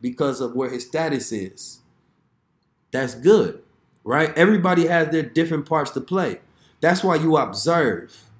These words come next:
You don't get emotional and get con-, and connected to these things. An observer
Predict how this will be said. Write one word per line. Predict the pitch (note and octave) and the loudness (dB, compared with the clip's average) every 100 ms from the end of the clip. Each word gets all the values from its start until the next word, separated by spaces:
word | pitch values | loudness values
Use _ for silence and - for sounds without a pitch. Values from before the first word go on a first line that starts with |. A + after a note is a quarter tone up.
| - - _ _ _ | -20 -20 _ _ _
You | C#3+ | 2
don't | G3 F#3 | 4 4
get | F#3 | 2
emotional | D#3+ D3+ F3 E3 - B2+ G2 - _ D3 | 0 0 0 0 0 -4 -4 -8 _ -6
and | D3+ | -2
get | E3 | -4
con-, | E3 C3+ A2 - | -4 -8 -8 -6
and | D3 D3 | -6 -4
connected | C#3 D#3+ F#3+ E3 D#3 | -6 -4 -2 -4 -4
to | C#3 | -4
these | B2 A2+ - | -2 -4 -6
things. | A#2 G#2 G#2 - | -6 -6 -10 -8
An | C#3+ | -6
observer | C3 A2+ G#2+ F#3+ F#3 C3+ A#2+ | -6 -6 -2 2 2 2 -2